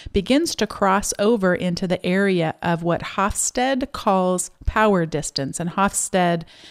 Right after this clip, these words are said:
is a researcher, has been around for decades, publishing in the area of cultural differences. And one of the cultural differences has to do with power distance.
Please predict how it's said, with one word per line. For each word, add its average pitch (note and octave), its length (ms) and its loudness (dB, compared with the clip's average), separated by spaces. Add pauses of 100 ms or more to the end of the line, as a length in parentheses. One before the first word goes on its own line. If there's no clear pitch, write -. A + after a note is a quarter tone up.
(140)
is F3+ 360 0
a D#3+ 400 -2
researcher, G3 640 4
has F3 120 2
been F3+ 160 0
around F3 220 2
for - 80 -2
decades, F#3 500 2
publishing F3+ 540 0
in E3+ 120 0
the E3+ 180 -2
area E3+ 580 2
of D#3+ 220 -6
cultural A3+ 480 0
differences. B3+ 720 -2 (320)
And G3 180 4
one C#4+ 180 6
of G#3 120 2
the F#3 80 2
cultural F3+ 440 0
differences F#3 600 -2
has D#3 300 -4
to - 160 -2
do D#3+ 560 0
with E3+ 380 0
power F#3+ 380 2
distance. - 640 -4